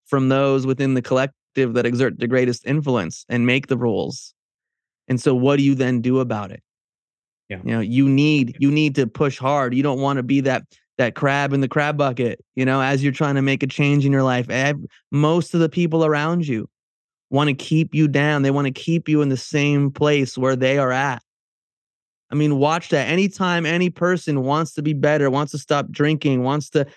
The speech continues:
Speaker 1: take care of the health, wants to go against the crowd, against the norm, what do you see happening? This has been going on since the beginning of time.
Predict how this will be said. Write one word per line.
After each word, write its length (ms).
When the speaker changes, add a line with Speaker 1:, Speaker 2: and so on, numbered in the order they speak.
Speaker 1:
take 180
care 160
of 60
the 100
health, 360
wants 240
to 100
go 160
against 380
the 80
crowd, 400
against 360
the 60
norm, 400
what 400
do 80
you 180
see 300
happening? 680
This 160
has 100
been 220
going 360
on 340
since 260
the 80
beginning 480
of 80
time. 480